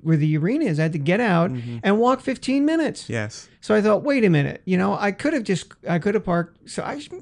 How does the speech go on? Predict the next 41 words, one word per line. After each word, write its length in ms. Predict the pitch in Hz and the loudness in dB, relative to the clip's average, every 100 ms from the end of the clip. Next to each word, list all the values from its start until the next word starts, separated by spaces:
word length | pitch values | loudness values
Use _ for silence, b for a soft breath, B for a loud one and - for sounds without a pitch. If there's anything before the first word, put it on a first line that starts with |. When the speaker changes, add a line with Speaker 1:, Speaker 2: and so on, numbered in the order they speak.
| - _ _ _ _ | -18 _ _ _ _
Speaker 1:
Christ's 220 | 247 247 | 0 0
sake, 100 | 302 | 2
I 40 | 233 | 2
could 80 | 214 | 2
have 60 | - | 4
stayed 160 | 233 | 4
at 80 | 220 | 6
home 300 | 180 208 262 | 6 6 2
and 60 | 180 | 0
taken 300 | 185 180 160 | 0 0 2
an 40 | |
Uber 240 | 190 202 147 | 0 2 0
or 40 | |
something, 420 | 143 135 131 - | -2 -4 -6 -8
you 100 | 139 | -4
know? 220 | 165 113 - | -4 -4 -2
Speaker 2:
Oh, 40 | |
yeah, 300 | 127 117 113 120 | -2 0 -2 0
yeah, 200 | 131 175 | 2 4
Speaker 1:
Or 60 | |
Speaker 2:
well, 140 | 170 180 | 6 6
Speaker 1:
Lyft 260 | 226 - | 4 2
almost 300 | 151 147 147 | -2 -2 -4
for 80 | 156 | -2
that. 240 | 160 139 | -2 2
Speaker 2:
yeah, 320 | 143 175 151 127 | 4 4 0 0
well, 260 | 175 185 | 2 2
it's, 160 | 165 - | 0 -2
you 160 | 175 | -2
know, 280 | 139 135 156 | 2 4 4
it, 280 | 139 135 139 135 | 2 0 0 2
I 40 | |
mean, 180 | 139 139 | 2 2
Uber 500 | - 175 202 190 170 | 2 2 4 4 6
is, 280 | 147 139 - | 4 2 -2
is 500 | 147 135 127 120 - | 2 2 2 -2 -10
taking 400 | - 160 151 131 | -2 0 0 -4
some 320 | - 160 160 | 0 0 2
of 160 | 139 123 | 0 0
the, 200 | 117 110 | -2 -2
uh, 180 | 107 | -4